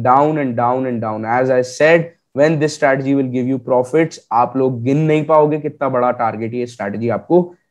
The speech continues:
दे जाएगी। Risk reward becomes a big game over here। Definitely you are going to be in a good profit। यहाँ से आप लोग बुक करते हो almost जब तक आपका ट्रेलिंग एसएल यहाँ पर भी हिट तो हुआ नहीं है, but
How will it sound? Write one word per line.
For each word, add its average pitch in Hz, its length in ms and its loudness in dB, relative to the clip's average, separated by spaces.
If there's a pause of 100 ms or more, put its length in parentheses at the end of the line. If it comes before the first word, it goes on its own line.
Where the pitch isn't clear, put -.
(160)
दे 113 320 -2
जाएगी। 104 380 -6
Risk 156 420 0
reward 160 340 4
becomes 139 300 -4
a - 120 -10 (160)
big 135 220 -2
game 143 240 0
over 143 240 2
here। 156 180 4 (400)
Definitely 156 720 0 (220)
you 127 140 2
are 131 120 4
going 131 180 -2
to 147 140 -2
be 151 100 2
in 147 120 0
a 135 100 -4
good 147 240 0
profit। 147 320 2 (360)
यहाँ 117 280 0
से 139 140 0
आप 131 180 2
लोग 127 180 -2
बुक 131 220 -6
करते 123 240 0
हो 135 180 0 (160)
almost 143 520 2
जब 135 200 -2
तक 143 160 2
आपका 131 200 0
ट्रेलिंग 131 440 -4
एसएल 123 280 -6
यहाँ 113 200 -4 (100)
पर 127 140 0
भी 131 180 0 (520)
हिट 143 220 2
तो 160 120 4
हुआ 147 200 6
नहीं 147 160 2
है, 156 80 -2
but 147 180 0